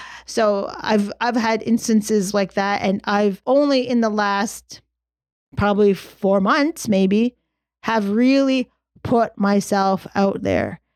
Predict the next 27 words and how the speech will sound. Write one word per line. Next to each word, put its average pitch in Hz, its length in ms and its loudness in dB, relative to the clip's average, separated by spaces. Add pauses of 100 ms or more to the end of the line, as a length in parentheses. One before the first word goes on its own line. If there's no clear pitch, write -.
(380)
And 233 360 2
in 220 160 2
the 208 80 0
last 214 540 -2
year, 254 420 2
I 220 220 0
have 202 380 0 (120)
really 254 640 2
realized 196 960 0
that 202 340 -2
being 240 440 4
vulnerable 220 640 0
is 196 180 -2
not 208 340 2
being 196 360 2
weak, - 500 -2 (160)
and 208 160 2
that 196 240 -2
I 233 240 2
can 214 560 -2
do 302 240 4
things 185 760 0 (180)
and 214 180 0
be 247 140 4
okay 247 320 0
with 220 220 -2
consequences, 202 1120 0